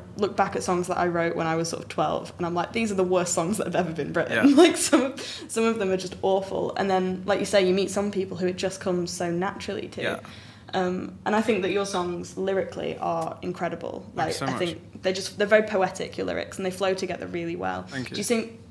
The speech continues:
Speaker 1: that's something that you, like you say, do you think that's something you're born with or something that you've learned? Like, how have you developed that?
Speaker 2: Uh, honestly, don't. It's interesting. My, I actually remember one of the first songs I wrote was called Cry No More,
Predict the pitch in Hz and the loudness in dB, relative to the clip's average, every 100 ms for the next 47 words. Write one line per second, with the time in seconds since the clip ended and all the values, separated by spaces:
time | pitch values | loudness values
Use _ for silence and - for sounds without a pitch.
0 | - - 208 240 226 220 202 196 190 185 | -4 -2 0 0 0 0 0 -4 -2 -4
1 | - - - 190 196 190 190 214 185 190 | -6 -10 0 0 2 -2 0 -2 -2 -2
2 | 180 185 196 233 240 233 233 277 202 202 | 0 2 4 6 6 4 6 8 6 2
3 | - 190 185 185 190 185 196 226 240 - | 0 -2 -4 -6 -6 -4 -2 -2 -4 -6
4 | - 190 - 202 190 202 185 180 202 - | -4 -4 -2 -2 -2 -4 -4 -2 -4 -4
5 | 254 277 285 285 285 240 - - - _ | 0 2 4 2 2 -2 -12 -20 -20 _
6 | _ _ _ _ _ _ _ _ _ _ | _ _ _ _ _ _ _ _ _ _
7 | _ _ _ 196 269 - 226 190 202 202 | _ _ _ 2 4 2 0 2 2 2
8 | 196 - - - - 202 196 170 - 139 | -2 -6 -10 -10 -2 0 2 2 2 -2
9 | - - - 185 202 202 190 147 - _ | -4 -14 2 4 6 6 4 0 -6 _
10 | _ 180 202 190 180 170 160 156 135 165 | _ 4 4 4 2 2 2 0 2 2
11 | 165 151 135 127 123 117 - 139 - 147 | 2 0 -2 0 -2 -4 -8 -10 -2 0
12 | 131 127 131 127 123 | 0 0 -2 -2 -4